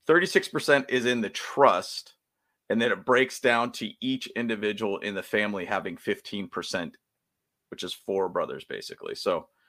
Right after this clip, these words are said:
it kinda breaks down to, or excuse me, four siblings, excuse me. So sh-, basically, she has her fifteen, and then she wants to sell her percentage of the thirty-six percent too, so which creates twenty-four percent.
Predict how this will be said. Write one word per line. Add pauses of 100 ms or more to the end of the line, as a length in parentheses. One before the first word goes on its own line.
(400)
it
kinda
breaks
down
to,
or
excuse
me,
four
siblings,
excuse
me. (580)
So
sh-,
basically,
she
has
her
fifteen,
and
then
she
wants
to
sell
her
percentage
of
the
thirty-six
percent
too,
so
which
creates
twenty-four
percent.